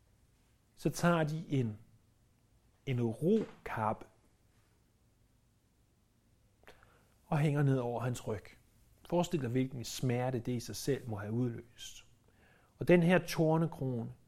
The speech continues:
og, og vi taler altså ikke en, en rosen, øh, busk med pigge på en halv centimeter. Vi taler torne a-, adskillige centimeter lange.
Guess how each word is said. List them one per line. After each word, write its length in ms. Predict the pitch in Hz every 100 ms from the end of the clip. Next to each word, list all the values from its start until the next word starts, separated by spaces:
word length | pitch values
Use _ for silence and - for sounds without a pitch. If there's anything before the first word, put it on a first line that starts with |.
| _ _ _ _ _ _ _ _ _ _ _ _ _ _
og, 100 | -
og 280 | - 175 175
vi 80 | 170
taler 360 | - 175 165 160
altså 300 | 156 156 175
ikke 500 | 180 196 185 214 165
en, 300 | 170 151 - - - - _ _ -
en 160 | 156
rosen, 680 | 131 147 185 185 185 185 151 - - - -
øh, 520 | 147 139 131 131 120 139 -
busk 420 | 170 160 - -
med 500 | 160 151 139 135 120
pigge 380 | 120 - 160 156
på 260 | 156 151 139
en 80 | 131
halv 300 | 156 131 131
centimeter. 560 | - 143 143 139 120
Vi 120 | 135
taler 320 | 143 151 135 123
torne 580 | - 175 165 180 185 151 - _ -
a-, 80 | 139 - - _ _
adskillige 540 | 151 - - 233 185 165
centimeter 560 | - 170 170 156 123
lange. 320 | 131 131 143